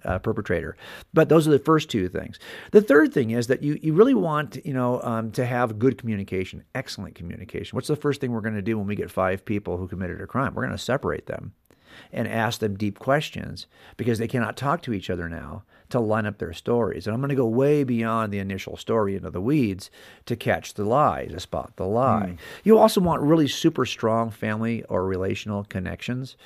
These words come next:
Speaker 1: right? And that's gonna be really important. So these are the kinds of things we're looking for, uh, when we see a successful conspiracy.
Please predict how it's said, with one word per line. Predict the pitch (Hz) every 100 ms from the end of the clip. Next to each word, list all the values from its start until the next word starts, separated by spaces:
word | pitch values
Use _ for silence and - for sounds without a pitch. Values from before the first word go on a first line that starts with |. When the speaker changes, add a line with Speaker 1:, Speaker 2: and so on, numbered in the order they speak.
| - - - -
Speaker 1:
right? | 98 113 - -
And | 98
that's | 110 - -
gonna | - 110
be | 98 98
really | 92 95
important. | 92 87 90 -
So | 147
these | 233
are | 254
the |
kinds | - 135 139 147
of | 127
things | 131 104
we're | 104
looking | 104 110 117 113
for, | 95 87 80 101 104 - - - _ _ -
uh, | 117 113
when | 120
we | 120
see | - 139
a |
successful | 120 127 - - 185 180 - - 92
conspiracy. | - 80 - - - - -